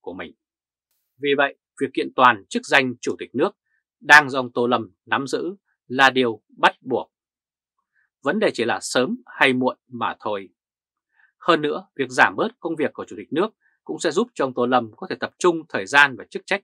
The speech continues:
Tổng Bí thư để điều hành Đảng được tốt hơn. Đã có những so sánh giữa việc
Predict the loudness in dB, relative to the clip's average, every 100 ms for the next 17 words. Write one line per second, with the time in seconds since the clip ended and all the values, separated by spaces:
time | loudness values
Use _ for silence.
0 | _ -4 -4 -8 -4 -2 -2 -6 _ _
1 | _ -8 -4 0 2 4 4 2 0 _
2 | _ -8 -6 -8 _ -10 -8 -6 -8 -10
3 | _ _ _ _ _ _ _ _ _ _
4 | _ _ _ _ -4 -2 -2 -2 -4 -2
5 | -2 -2 -8 -4 -4